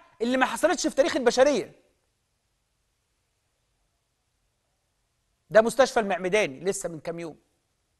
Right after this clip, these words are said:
سبعتاشر أكتوبر. واضح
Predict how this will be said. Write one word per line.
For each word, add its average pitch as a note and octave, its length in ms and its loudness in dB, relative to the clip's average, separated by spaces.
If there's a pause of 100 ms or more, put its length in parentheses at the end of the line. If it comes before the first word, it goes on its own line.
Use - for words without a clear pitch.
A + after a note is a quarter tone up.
(180)
سبعتاشر D3 600 -6
أكتوبر. - 340 -20 (2250)
واضح G3+ 460 0